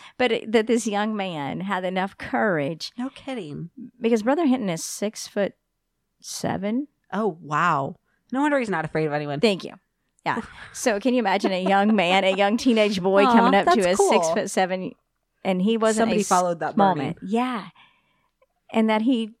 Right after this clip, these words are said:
Speaker 1: allowed him to walk through that.
Speaker 2: That's really cool.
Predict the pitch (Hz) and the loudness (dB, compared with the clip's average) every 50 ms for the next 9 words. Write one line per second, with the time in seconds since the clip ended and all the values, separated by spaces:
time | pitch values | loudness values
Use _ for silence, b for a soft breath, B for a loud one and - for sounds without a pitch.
0 | _ _ _ _ 202 208 202 202 196 202 202 202 202 190 180 190 190 180 175 180 | _ _ _ _ -6 -4 -2 -2 -2 -2 -2 -2 -4 -6 -6 -6 -6 -4 -4 -4
1 | 180 - - - - - 185 175 170 175 - - - - _ _ _ - 165 156 | -6 -6 -10 -10 -4 -2 -2 -2 -2 -4 -8 -8 -12 -14 _ _ _ -10 -10 -10
2 | - - 120 120 123 - - - 135 123 | -10 -14 -16 -16 -16 -16 -14 -12 -12 -12